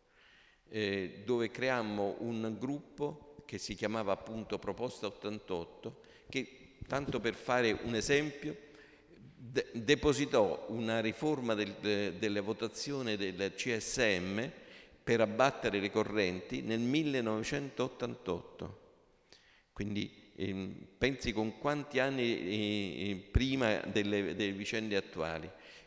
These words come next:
Quindi, e per quale motivo? Proprio perché era evidente da allora, ma forse anche da prima di allora, ma io me ne accorsi allora insieme ai miei amici e colleghi con i quali facemmo questa avventura,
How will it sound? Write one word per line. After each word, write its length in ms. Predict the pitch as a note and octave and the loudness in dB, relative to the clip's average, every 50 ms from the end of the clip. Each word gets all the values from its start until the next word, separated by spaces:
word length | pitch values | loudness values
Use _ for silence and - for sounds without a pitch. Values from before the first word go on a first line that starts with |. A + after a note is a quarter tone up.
| - _ | -14 _
Quindi, 520 | - B2 C3 B2 A2+ G2 - - - - - - - - - - - - _ _ _ _ _ _ _ _ _ _ _ - - | -6 -4 -2 0 0 -2 -2 -6 -12 -20 -20 -20 -20 -20 -20 -20 -20 -20 _ _ _ _ _ _ _ _ _ _ _ -8 -6
e 120 | C3 C3 | -6 -2
per 220 | - - C#3 B2+ | 0 0 2 4
quale 200 | - D#3+ E3 D#3+ | 4 4 6 6
motivo? 440 | D3+ C#3 B2 - A2+ G#2 F#2+ F#2 F#2 | 4 2 2 0 -2 -2 -2 -2 -4
Proprio 320 | F2+ - C#3+ E3 D#3+ E3 D3+ | -4 -4 -4 -2 -2 -2 -2
perché 440 | B2+ C#3+ C3 - - D3 B2 A2+ | -2 -4 -4 -2 0 4 6 6
era 120 | A2+ A2 A2+ | 6 6 6
evidente 1040 | A2+ A#2+ B2+ B2+ D#3 C#3 A#2 G2+ G2 - - - G2 G2 G2+ G#2 - - - - - - | 4 2 0 2 4 4 4 2 0 -4 -4 -2 -2 -2 -2 -4 -10 -12 -14 -14 -10 0
da 160 | - A2 A2 | 4 6 6
allora, 520 | A2+ A2+ A#2+ B2+ C3 B2+ A2+ G2 F2 F2+ F2+ | 8 8 6 6 6 6 6 6 4 2 2
ma 140 | F2 F2+ - | 0 0 -2
forse 360 | - C3+ C#3 C3+ - - G#2 | 0 0 0 2 2 2 2
anche 240 | G2+ - - A2 G2+ | 2 2 2 2 4
da 120 | F#2+ F#2+ | 4 4
prima 360 | - G2 G2+ G#2 A2 G#2+ G2+ | 2 0 -2 0 2 2 2
di 100 | G2+ G2+ | 4 4
allora, 720 | G2 G2 G#2 A#2 C3 B2+ G#2+ F#2+ E2+ D#2+ - - - - - - - | 4 4 4 4 4 6 4 4 2 -2 -6 -10 -14 -16 -18 -12 -6
ma 180 | - - G#2+ - | -4 -4 -4 -4
io 200 | - A#2+ B2 B2+ | -2 0 2 2
me 100 | A#2 A2 | 4 2
ne 60 | G2 G2 | 0 0
accorsi 480 | - - - A#2 A#2 A#2 - - A#2+ | -2 -2 0 0 0 0 -2 -2 -2
allora 380 | G2+ G2+ G#2+ A#2+ B2+ B2 G#2+ F#2 | -2 0 2 2 4 4 4 2
insieme 540 | F#2 F#2+ F#2+ - A2+ A2 G2 G2 F2 C#2+ - | 0 -2 -2 -2 -2 0 0 0 0 0 -2
ai 340 | - F#2+ F#2 D#2+ F2 C#2 G1+ | -2 -4 -4 -4 -6 -8 -8
miei 360 | G#1+ F2 G#2+ B2 G#2 G#2 G#2 | -8 -6 -4 0 2 2 2
amici 340 | F#2+ G2 A2 A#2+ A2+ - A#2 | 2 2 0 -2 -2 -2 -2
e 80 | G#2+ - | -2 -2
colleghi 640 | - F2+ F#2 G2+ G#2+ A2 G#2+ G2+ G2+ F#2+ E2+ E2 - - - - - - - | -2 -4 -2 0 0 0 0 0 -2 -4 -4 -8 -12 -14 -18 -20 -20 -20 -12
con 140 | - - G2+ | -8 -8 -6
i 20 | G2 | -2
quali 260 | - B2 A#2+ A2+ G#2 | 0 0 0 0 0
facemmo 480 | - G#2+ G2+ - C3 A#2+ A2+ A2+ G#2 | 0 -2 0 2 2 2 2 2 0
questa 280 | G2 A2+ A2+ A2 - G#2 | 0 0 -2 0 0 0
avventura, 880 | G2 G2 G2+ A2 A2+ - - - B2+ A2+ A2 G2+ A#2+ D#3+ - - - | 0 0 0 -2 -2 -4 -6 -4 -4 -2 0 -2 -2 -4 -6 -14 -18